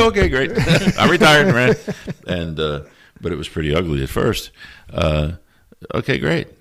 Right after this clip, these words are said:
Uh, but when that first happened in two thousand seven, and then in two thousand eight, the agency and I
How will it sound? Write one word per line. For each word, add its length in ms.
Uh, 340
but 360
when 180
that 140
first 300
happened 320
in 60
two 160
thousand 380
seven, 540
and 180
then 120
in 100
two 160
thousand 400
eight, 240
the 140
agency 400
and 120
I 200